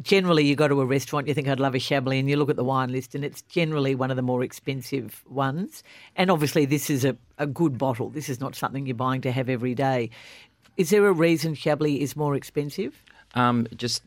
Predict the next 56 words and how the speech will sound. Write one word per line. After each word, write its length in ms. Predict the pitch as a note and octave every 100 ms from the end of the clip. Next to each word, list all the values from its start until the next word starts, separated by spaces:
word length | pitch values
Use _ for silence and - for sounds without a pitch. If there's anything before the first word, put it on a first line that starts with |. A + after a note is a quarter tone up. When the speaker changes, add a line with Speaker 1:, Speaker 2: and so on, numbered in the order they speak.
| -
Speaker 2:
it, 100 | G2+
it 140 | G#2+
has 140 | A2 G#2+
to 80 | A2
come 180 | G#2+ G2+
from 160 | G2
France. 540 | E2+ G#2 G2+ G2+ G2 -
They're 120 | F2+
made 220 | G2 G2
by 160 | F#2 F2+
hand. 720 | F#2 F#2+ F#2 F#2 F#2 F2+ F#2
Um, 300 | F2 F2 E2+
they're 120 | E2+
really 240 | F2 G2+ F#2
old 160 | F2
vineyards. 400 | E2 F2 F2+ F2+
So 100 | - F2+
William 280 | G#2 F#2+
Fevre, 380 | E2+ F2 F2 F2
for 180 | - -
example, 300 | D#2 F2 F#2
have 60 | F2
been 180 | F2
making 240 | E2 E2+ F2
wine 160 | E2+
for 120 | E2+ F2
over 140 | E2
a 40 | D#2+
hundred 260 | G#2+ F#2
and 100 | F2
fifty 280 | - F2+ F2
years. 580 | D#2+ F2+ F2+ F2+ E2+ -
Um, 220 | F2 E2+
they've 80 | E2
got 100 | - -
eighty 300 | F#2 F#2+ F#2
acres 280 | F2+ F2+ D#2+
of 80 |
vineyards. 640 | D2+ F2 E2 D#2+ D#2 D#2+ -
Like 220 | F2 -
you, 160 | F2 F2+
you're 120 | F#2
basically 380 | E2+ G#2+ - G2
paying 240 | D#2 E2 D#2+
for 120 | D2+
quality. 420 | - C#2 G2 - _ - - - _
Speaker 1:
Yeah. 100 | - F2
Speaker 2:
And, 140 | F2 -
and 260 | F#2+ F2+ G2+
William 320 | A2 B2 G2+ _ _
Fevre 240 | - F#2 F2+
are 20 |
actually 260 | F#2+ G2+
very 260 | E2+ F#2+ F2
well 200 | E2 D#2+
priced. 520 | - D#2+ F#2+ - -